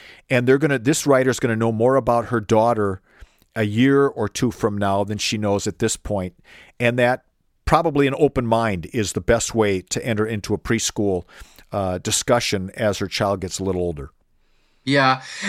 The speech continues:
Speaker 2: yeah, I, I, I think so. I, I, an open mind with the knowledge that preschool is a good thing,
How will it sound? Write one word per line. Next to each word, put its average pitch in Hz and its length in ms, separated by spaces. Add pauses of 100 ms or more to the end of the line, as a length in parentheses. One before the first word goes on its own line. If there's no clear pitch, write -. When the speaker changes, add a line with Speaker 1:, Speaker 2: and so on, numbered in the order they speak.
Speaker 2:
yeah, 233 180
I, 233 140
I, - 300
I 226 60
think 233 200
so. 101 480
I, - 420
I, 165 60
an 160 80
open 190 320
mind 156 380
with 143 240
the 147 80
knowledge 147 400
that 143 160
preschool 151 340
is 170 100
a 165 40
good 170 260
thing, 120 320